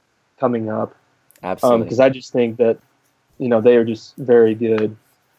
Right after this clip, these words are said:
Speaker 1: Um, but man, I'd also, man, like, I don't know, dude. Like, I would love to see a continuation of what happened after Logan.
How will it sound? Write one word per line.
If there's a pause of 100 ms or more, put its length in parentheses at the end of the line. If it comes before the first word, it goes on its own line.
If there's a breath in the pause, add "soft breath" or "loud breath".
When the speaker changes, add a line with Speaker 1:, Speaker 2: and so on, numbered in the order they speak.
(160)
Speaker 1:
Um, (1160)
but (200)
man,
I'd
also,
man, (100)
like,
I
don't
know,
dude.
Like,
I
would
love
to
see
a
continuation
of
what
happened
after
Logan.